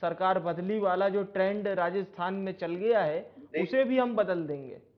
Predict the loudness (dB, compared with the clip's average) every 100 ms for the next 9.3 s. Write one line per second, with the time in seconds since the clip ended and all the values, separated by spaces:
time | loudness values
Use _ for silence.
0 | _ _ _ _ _ _ _ _ -4 0
1 | 8 8 10 10 10 6 6 6 10 10
2 | 10 6 -2 4 4 8 6 6 6 6
3 | 6 2 -2 -4 2 2 4 2 8 8
4 | 8 4 4 2 4 6 4 -2 -14 -14
5 | -8 -6 -4 2 4 6 4 10 10 8
6 | 0 -6 -4 -6 6 6 6 2 2 4
7 | 8 8 6 0 -2 2 6 8 6 2
8 | -2 -6 _ -4 8 8 8 8 8 8
9 | 6 4